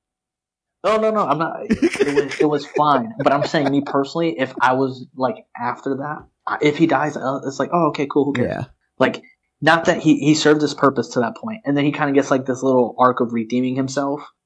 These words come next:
Speaker 2: Or how
Speaker 1: where
Speaker 2: about
Speaker 1: he's
Speaker 2: the
Speaker 1: not a
Speaker 2: revenge
Speaker 1: complete piece of
Speaker 2: Sansa
Speaker 1: shit.
Speaker 2: gets on Ramsay?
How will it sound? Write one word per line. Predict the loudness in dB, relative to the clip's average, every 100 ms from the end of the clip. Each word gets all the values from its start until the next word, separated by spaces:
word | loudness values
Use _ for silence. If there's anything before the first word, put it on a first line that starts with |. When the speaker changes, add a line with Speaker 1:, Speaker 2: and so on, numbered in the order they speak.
| -4
Speaker 2:
Or | -2
how |
Speaker 1:
where | 2
Speaker 2:
about | 0
Speaker 1:
he's | 0
Speaker 2:
the |
Speaker 1:
not | 0
a |
Speaker 2:
revenge | 0 0 0 0 -2
Speaker 1:
complete |
piece |
of | 0
Speaker 2:
Sansa | 0 0 0
Speaker 1:
shit. |
Speaker 2:
gets | 0 0
on | 0 2
Ramsay? | 2 2 0 -2 -8 -10